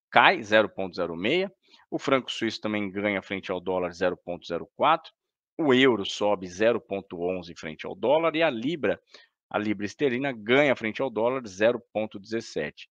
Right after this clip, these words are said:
Já o iene, né, o iene não consegue ganhar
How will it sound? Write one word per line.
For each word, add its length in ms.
Já 640
o 200
iene, 520
né, 160
o 80
iene 380
não 460
consegue 840
ganhar 460